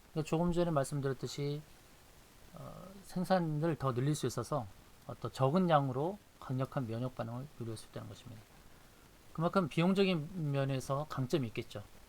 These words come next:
그리고 알레르기 부작용이 없다라고 이렇게 알려지고 있습니다. 그래서 이 큐라티스와 에이치디티 파이와 같이 공동해서 백신을 생산한다, 한다 그러면 기존의 엠알엔에이 백신을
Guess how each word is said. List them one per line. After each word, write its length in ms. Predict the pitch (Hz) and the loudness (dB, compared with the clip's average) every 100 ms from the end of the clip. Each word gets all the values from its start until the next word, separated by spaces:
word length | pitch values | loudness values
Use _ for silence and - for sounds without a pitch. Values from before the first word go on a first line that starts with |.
| - - - | -20 -16 -8
그리고 260 | 131 131 | -4 0
알레르기 340 | 135 127 127 131 | 2 2 0 -2
부작용이 560 | - 120 113 117 135 139 - | -6 -6 -6 -6 -6 -8 -10
없다라고 1080 | 117 - 139 - - - - - 120 110 113 | -10 2 2 2 -10 -20 -20 -12 -8 -6 -8
이렇게 360 | 110 - 131 | -8 -10 -10
알려지고 400 | 156 120 120 113 | -8 -6 -6 -8
있습니다. 300 | 113 135 - - - - - - | -10 -14 -16 -20 -20 -20 -20 -4
그래서 400 | 170 185 165 120 - | 2 4 4 0 -4
이 200 | 180 175 | -4 -4
큐라티스와 1300 | - 233 214 214 - - 175 160 156 151 143 135 - | -4 -2 0 -2 -2 -2 0 2 2 0 0 0 0
에이치디티 400 | 147 147 - 135 - | -2 -2 -4 -4 -6
파이와 540 | - 135 143 135 123 135 | -8 -6 -6 -6 -6 -6
같이 460 | - - - 127 - - - | -6 -10 -6 -6 -6 -16 -8
공동해서 920 | 131 131 135 127 123 - 135 - 113 143 - - - - - - | -2 -2 0 -2 -6 -8 -10 -6 -6 -8 -16 -18 -18 -20 -20 -6
백신을 320 | 127 147 131 | -2 0 0
생산한다, 540 | 143 139 139 123 117 - | -2 0 0 0 -4 -6
한다 220 | 139 127 | -4 -2
그러면 340 | 107 110 165 - - - - - | -4 -4 -4 -6 -16 -20 -20 -4
기존의 460 | - 143 196 202 147 | 2 6 8 8 8
엠알엔에이 420 | 139 151 156 156 | 8 6 6 2
백신을 800 | - 117 - - 135 127 170 | 0 -4 -6 -4 0 0 -2